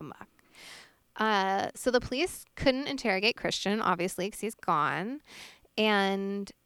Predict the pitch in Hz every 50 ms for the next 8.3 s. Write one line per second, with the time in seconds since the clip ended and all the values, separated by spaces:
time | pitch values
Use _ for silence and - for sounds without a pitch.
0 | _ - - - - - 233 240 285 - - - 311 294 277 277 269 330 302 262
1 | 220 196 185 185 196 220 214 - 220 208 202 196 190 - - 175 175 185 208 208
2 | 214 226 220 - 180 170 165 170 175 175 175 185 208 220 - - - - - -
3 | - - 190 185 180 175 175 175 180 202 - - - - 185 175 175 190 185 -
4 | 175 170 214 285 349 381 - _ _ _ _ _ _ _ _ _ _ _ _ _
5 | _ _ _ _ _ _ _ _ _ _ _ - - - 247 233 226 220 214 214
6 | 214 208 208 208 208 208 208 196 196 190 196 202 208 214 226 214 202 202 190 190
7 | 185 185 185 180 185 185 - - 220 214 214 196 - 202 202 202 202 185 185 185
8 | 185 185 196 196 196